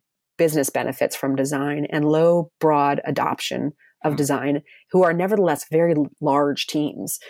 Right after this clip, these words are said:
Speaker 1: Uh, in our lowest level of maturity, the average team size is thirty, uh, designers. So that's, like, a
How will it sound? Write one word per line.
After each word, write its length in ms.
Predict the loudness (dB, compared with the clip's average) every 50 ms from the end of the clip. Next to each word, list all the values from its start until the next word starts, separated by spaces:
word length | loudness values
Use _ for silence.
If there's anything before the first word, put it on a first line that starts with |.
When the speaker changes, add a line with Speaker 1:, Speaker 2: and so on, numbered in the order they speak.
| -20 -20 -20 _ -2
Speaker 1:
Uh, 340 | 0 0 2 2 0 -2 -4 -4
in 300 | -2 0 0 0 0 -2 -4 -2
our 160 | -2 -2 0 0
lowest 380 | 2 2 4 4 4 2 2 0
level 200 | 0 2 2 0
of 120 | 0 0
maturity, 400 | -2 -2 0 0 2 4 4 2
the 120 | 2 2
average 300 | 0 0 0 -2 -2 -2
team 180 | -4 -4 -4 -4
size 280 | -2 -4 -4 -6 -6 -6
is 140 | -8 -8 -4
thirty, 400 | -2 0 0 0 0 -2 -4 -6 -10 -16 -20 -20 -20 _ -6
uh, 180 | -4 -2 -2 0
designers. 640 | -2 -2 -2 -2 -2 -4 -4 -6 -8 -8 -10 -12 -12
So 140 | -8 -6 -4
that's, 140 | -4 -4 -4
like, 120 | -4 -4
a 60 | -4